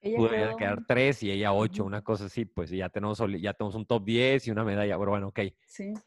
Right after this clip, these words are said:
Speaker 2: Ya no estamos yendo al monte, ya hay que acabar. Crisanto Grajales.
Speaker 1: <laughs> Crisanto es negro.
Speaker 2: No sé si lo conozco, no sé si lo
Speaker 1: <laughs>
Speaker 2: conozcas. Ay.
Speaker 1: Sí.
Speaker 2: Ok, Irving Pérez, o los ponemos juntos.
Speaker 1: Ah, no, porque, sí, porque a, a Irving es negrito,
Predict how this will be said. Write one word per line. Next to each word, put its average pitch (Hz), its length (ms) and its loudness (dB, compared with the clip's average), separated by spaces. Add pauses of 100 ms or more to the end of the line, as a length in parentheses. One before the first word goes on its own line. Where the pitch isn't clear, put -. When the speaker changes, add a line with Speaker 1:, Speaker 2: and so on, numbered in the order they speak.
(160)
Speaker 2:
Ya 110 100 4
no 131 80 4
estamos 151 300 6
yendo 156 180 8
al 156 80 10
monte, 139 260 6
ya 113 120 6
hay 139 100 6
que 165 80 4
acabar. 127 380 6
Crisanto 131 400 6
Grajales. 131 400 6
Speaker 1:
<laughs> 294 1200 -10
Crisanto 285 800 2 (120)
es 262 480 2 (280)
negro. 254 260 6
Speaker 2:
No 131 60 6
sé 127 120 4
si 131 100 -2
lo 107 100 0
conozco, 98 340 0 (320)
no 339 80 10
sé - 40 10
si - 100 8
lo - 120 10
Speaker 1:
<laughs> 294 160 4
Speaker 2:
conozcas. 98 460 -2
Ay. - 160 -12 (260)
Speaker 1:
Sí. - 340 2 (960)
Speaker 2:
Ok, 107 280 8 (140)
Irving 120 320 6
Pérez, 113 360 8 (100)
o 117 80 6
los 117 200 6
ponemos 120 360 2
juntos. 117 400 0 (160)
Speaker 1:
Ah, 302 340 10
no, 330 320 8
porque, 285 460 2
sí, 285 200 6
porque 247 300 2
a, 226 400 6
a 214 140 8
Irving 277 280 2
es 269 120 4
negrito, 240 580 0